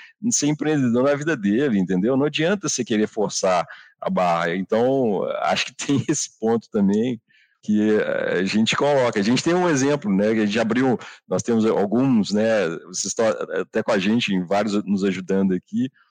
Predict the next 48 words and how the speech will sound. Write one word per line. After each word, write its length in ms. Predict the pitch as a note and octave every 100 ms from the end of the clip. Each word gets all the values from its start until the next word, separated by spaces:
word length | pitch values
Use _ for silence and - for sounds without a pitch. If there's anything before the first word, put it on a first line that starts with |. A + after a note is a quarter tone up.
| _ _
a 60 | G#3
gente 260 | A#2 B2+ E3
abriu 180 | E3+
um 60 | G3+
processo 500 | F#3+ - B3+ F#3 D#4+ D#4+ D#4+ D#4
interno, 580 | - - A#2+ G#2 F#2+ - -
né, 140 | F#2 G2+
colocamos 480 | A#2+ A2+ A#2+ C3
lá 180 | A#2+ B2+ B2+
como 180 | C3 B2+
se 80 |
fosse 180 | C#3+ C3
uma 200 | D#3+ E3+
vaga, 380 | A#2+ A2 F2+ E2+
né, 60 | F2+
assim 180 | - G#2+
como 180 | A#2+
você 140 | B2 G#2+
abre 180 | G#2+ A2
uma 160 | G#2
vaga 240 | F#2+ F#2+ G2+
para 200 | G2+ G2
analista, 640 | F2+ F2+ G#2+ - F#2 D#2 _ - -
sei 180 | - F#2+
lá, 140 | E2+
de 100 | -
marketing, 800 | E2+ F#2 A2 G#2+ F#2+ F2+ - F2+
de 140 | F#2
logística, 500 | F#2 E2+ G2+ G2+ -
abriu 180 | F#2+ A2
uma 200 | C#3+ B2+
vaga 320 | G2 G#2+ G2+
lá 100 | G2
pra 100 | -
quem 240 | - B2+ - - - _
gostaria 460 | G#2+ - G#2+ G#2
de 80 | G#2+
entrar 380 | A#2 G2+ G#2+ A2
no 80 | A#2+
novo 260 | A2+ A2+ A#2+
negócio. 480 | B2 F#2+ E2 - -
E 60 | C3+
a 40 |
gente 200 | D#3 -
foi 120 | -
surpreendido, 640 | - G3 - G3 B3+ C#3+ D#3+
tivemos 380 | - C#3+ D3
lá 240 | C#3 C#3+